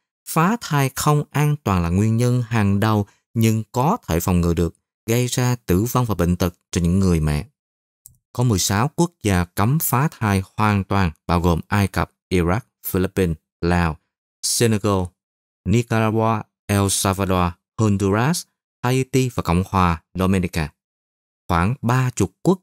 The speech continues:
gia khác chỉ cho phép phá thai để cứu mạng của người mẹ,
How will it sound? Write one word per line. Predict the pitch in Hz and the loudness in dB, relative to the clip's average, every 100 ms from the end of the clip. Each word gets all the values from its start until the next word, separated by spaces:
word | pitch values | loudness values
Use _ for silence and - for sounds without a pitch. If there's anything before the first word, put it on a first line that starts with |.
| - | -2
gia | 95 | -4
khác | - 131 180 - | -2 -2 -2 -4
chỉ | 85 | -2
cho | 90 | 0
phép | 85 117 | 0 -2
phá | - 123 139 196 | -2 -2 0 -2
thai | - 139 127 120 _ | -4 -2 0 -2 _
để | 85 | -4
cứu | 82 - 143 | -4 -2 0
mạng | 190 101 87 | 0 0 -2
của | 101 | 0
người | 104 95 | 0 2
mẹ, | 87 82 | 2 0